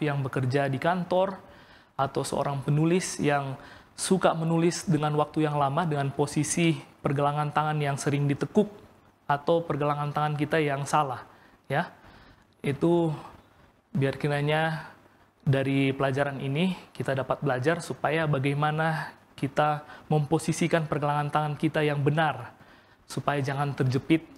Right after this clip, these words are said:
saraf tengah kita ini yang nantinya sangat mengganggu di dalam aktivitas kita sehari-hari. Jadi barangkali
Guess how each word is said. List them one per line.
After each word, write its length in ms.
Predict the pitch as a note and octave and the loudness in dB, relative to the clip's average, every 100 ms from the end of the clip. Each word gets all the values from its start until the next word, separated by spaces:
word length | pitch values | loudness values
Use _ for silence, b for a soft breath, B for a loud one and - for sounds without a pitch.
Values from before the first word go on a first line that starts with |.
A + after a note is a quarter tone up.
| - | -14
saraf 640 | - C#3+ D#3+ D#3 - - - - _ _ - | -2 0 0 -2 -6 -18 -20 -20 _ _ 0
tengah 280 | F#3 F#3 D#3+ | 2 2 0
kita 240 | F3 D#3+ | -2 0
ini 320 | E3 D3 B2+ G#2+ - B B B - | 0 0 -4 -8 -20 B B B -4
yang 320 | C#3 C3 C3+ | -2 -2 -2
nantinya 720 | C3 C3 B2+ D3 D#3 D#3 D#3+ - B B | -2 -2 0 2 2 2 0 -6 B B
sangat 360 | - C#3+ C#3+ | 0 2 2
mengganggu 720 | D3 C#3 C#3+ C#3 C3+ D3 D#3+ C3+ | 0 2 2 2 2 4 4 2
di 20 | |
dalam 240 | C3+ C3+ | 0 -2
aktivitas 520 | C3 - C3+ B2+ C3+ - | -4 -4 -4 -2 -4 -2
kita 440 | C#3+ - A#2+ - - | -2 -2 -6 -6 -10
sehari-hari. 600 | C3+ B2 A#2+ A#2+ A#2 B2+ B B B B | -6 -4 -4 -4 -4 -10 B B B B
Jadi 100 | C3 | -4
barangkali 400 | C3 C3+ C3 C#3 | -2 -2 -2 -2